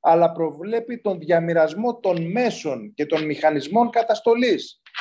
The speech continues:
της συνδρομής, δηλαδή, κάθε χώρας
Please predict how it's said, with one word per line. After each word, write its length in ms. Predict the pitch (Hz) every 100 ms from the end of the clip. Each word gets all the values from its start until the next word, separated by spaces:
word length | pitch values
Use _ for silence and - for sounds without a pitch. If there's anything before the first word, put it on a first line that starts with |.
| - -
της 160 | 147
συνδρομής, 600 | 170 165 151 156 196 220
δηλαδή, 500 | 226 214 214 196 196
κάθε 320 | 202 208 202
χώρας 640 | 175 156 165 175 226 220